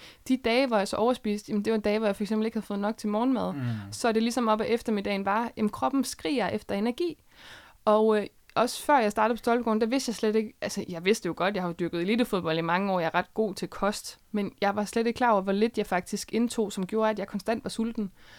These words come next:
Speaker 1: Altså, jeg spiste altid, og jeg, jeg, hun spurgte mig sådan en af dem, sådan, "Hvad får du til morgenmad?" "Nå, men det kan være to knækbrød med avocado og en gulerod til," og jeg var sådan, "Det er ret meget," siger hun. "Øh, hvis du skal dække dit behov for en morgenmad,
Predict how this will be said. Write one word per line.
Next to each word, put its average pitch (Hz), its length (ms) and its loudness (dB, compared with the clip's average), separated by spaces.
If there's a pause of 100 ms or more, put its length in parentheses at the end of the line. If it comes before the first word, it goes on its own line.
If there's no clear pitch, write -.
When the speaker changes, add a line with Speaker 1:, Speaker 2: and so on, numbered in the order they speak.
(140)
Speaker 1:
Altså, 202 220 -2 (140)
jeg 226 140 4
spiste 240 300 0
altid, 208 260 0 (340)
og 190 120 -2
jeg, 196 140 0
jeg, 202 120 -2
hun 202 120 2
spurgte 254 300 2
mig 185 120 -4
sådan 190 120 -4
en 180 120 -4
af 170 60 -4
dem, 180 80 -4
sådan, 190 180 -6
"Hvad 208 140 -2
får 254 140 0
du 220 60 -4
til 208 140 -4
morgenmad?" 202 340 -2 (460)
"Nå, - 80 -6
men 165 120 -6
det - 100 2
kan 240 120 4
være 165 100 0
to 220 200 2
knækbrød 196 420 -2
med 180 140 -4
avocado 190 560 0
og 98 100 -2
en 175 160 -4
gulerod 214 480 0
til," 180 160 -4
og 175 60 -2
jeg 180 100 0
var 202 60 0
sådan, 180 180 -10
"Det 240 80 2
er 285 100 0
ret 220 160 0
meget," 202 300 -2
siger 202 180 -6
hun. 190 120 -12 (160)
"Øh, 190 160 -2
hvis 190 100 -10
du 220 60 -12
skal - 140 -6
dække 247 240 0
dit 196 120 -2
behov 196 380 0
for - 120 -4
en 175 100 -2
morgenmad, 185 360 -2